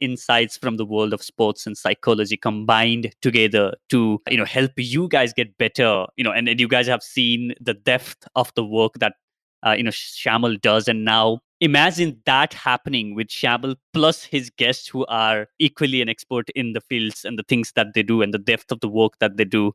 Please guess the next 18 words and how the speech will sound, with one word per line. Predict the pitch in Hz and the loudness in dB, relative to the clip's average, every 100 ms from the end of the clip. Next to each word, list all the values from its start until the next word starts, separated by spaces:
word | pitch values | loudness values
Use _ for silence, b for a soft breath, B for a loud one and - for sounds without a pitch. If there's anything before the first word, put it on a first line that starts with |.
| _ _ _ _ | _ _ _ _
Um, | 110 101 104 | 4 4 2
so | - 131 | 2 2
the | 131 | 2
podcast | - 139 - 156 135 | 2 2 2 2 0
is | - | -2
called | 117 123 | 0 2
Perishable | 120 120 110 | 0 0 -2
Wisdom. | 107 - 120 | -2 -2 -2
Shyamal, | - 117 117 - | 0 0 0 -2
would | 120 | -2
you | 117 | 0
like | 110 - | 0 -2
to | |
share | - 113 104 | -2 0 2
some | 113 107 107 - _ - | 2 0 -2 -10 _ -6
what | 117 127 143 - | 2 2 2 0
perishable | 123 - 107 107 110 | -2 -2 -8 -4 -4
wisdom | 110 - 113 | -4 -2 -4